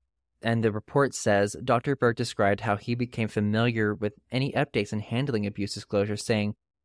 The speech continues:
'Whatever we did find out about this whole area, I had to go find. I got an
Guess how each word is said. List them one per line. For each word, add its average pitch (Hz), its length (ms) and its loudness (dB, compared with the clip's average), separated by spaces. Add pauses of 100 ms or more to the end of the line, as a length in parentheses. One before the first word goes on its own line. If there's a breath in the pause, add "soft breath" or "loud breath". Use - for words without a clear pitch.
(200)
'Whatever 147 240 2
we 156 80 0
did 147 260 2
find 101 300 2
out 101 260 4
about 98 220 0
this 101 140 -2
whole 107 160 -2
area, 104 340 4
I 110 80 0
had 123 220 0
to 123 80 -2
go 110 160 2
find. 107 520 2
I 117 120 2
got 131 200 2
an 135 120 -2